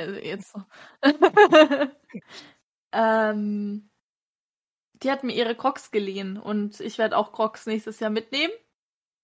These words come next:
weil wir vielleicht, wenn mich jemand auf Elena Loriana verfolgt, hm, kein Zeltlager ohne Verletzung. Ja, ich hab mir den Fuß aufgemacht.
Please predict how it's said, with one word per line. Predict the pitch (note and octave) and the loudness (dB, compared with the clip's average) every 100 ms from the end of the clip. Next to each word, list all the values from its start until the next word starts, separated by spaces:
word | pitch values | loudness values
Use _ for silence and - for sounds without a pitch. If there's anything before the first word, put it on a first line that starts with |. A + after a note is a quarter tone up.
| _ - | _ -6
weil | B3 A#3+ C4 | 4 4 4
wir | C4 B3+ | -2 -6
vielleicht, | A#3+ A#3 A#3+ - - - - _ _ - | 0 2 2 -4 -20 -20 -20 _ _ -6
wenn | A#3 | -4
mich | A#3 A3+ | -4 -6
jemand | B3 A#3 A3+ | -2 0 0
auf | - A3 G#3+ | 2 0 0
Elena | - A3+ A3+ A3 | -6 -4 -2 -2
Loriana | G#3+ G#3 G#3 G#3 G#3+ A3 | -2 -4 -4 -2 -2 -2
verfolgt, | A3+ A#3 A#3+ A#3 A#3 - - - _ _ _ - | -6 -8 0 0 0 -8 -14 -14 _ _ _ -16
hm, | D#4 D#4+ D#4+ D4 - _ _ - - _ _ - | -6 -2 -2 -4 -10 _ _ -20 -20 _ _ -4
kein | - B3 | 2 2
Zeltlager | B3+ C#4+ B3 B3+ B3 B3 | 4 2 4 2 2 2
ohne | A#3+ B3+ | 2 -2
Verletzung. | B3+ B3 B3+ - B3+ C4 _ _ _ _ _ _ _ _ _ _ - | -2 -2 -2 -2 -6 -6 _ _ _ _ _ _ _ _ _ _ -8
Ja, | G3+ A3+ A#3+ A3+ G3 A3+ | 2 6 10 10 8 2
ich | G#3+ - | -6 -6
hab | B3 A#3+ | -6 -6
mir | A3 G#3+ G#3+ G#3 A3 _ _ | -10 -6 -4 -4 -8 _ _
den | A#3+ A3 | -18 -18
Fuß | - B3 A#3+ - - _ _ _ _ _ _ _ _ | -16 -14 -14 -16 -20 _ _ _ _ _ _ _ _
aufgemacht. | - G#3+ - A3 G3 G3 - - - | -4 -4 -4 -8 -8 -10 -14 -20 -20